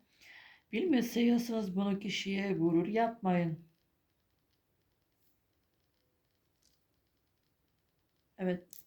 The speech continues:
e, böyle bir durum. İlişkilerde, özel hayatınızla ilgili geri canlanma var.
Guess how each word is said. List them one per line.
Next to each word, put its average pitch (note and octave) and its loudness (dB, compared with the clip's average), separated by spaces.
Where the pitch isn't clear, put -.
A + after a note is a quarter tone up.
e, E3 -8
böyle F3 2
bir D#3+ 0
durum. D3+ -2
İlişkilerde, F3+ 2
özel F#3+ 2
hayatınızla E3 0
ilgili D3+ -6
geri D#3+ 0
canlanma D#3 -2
var. F#3+ -4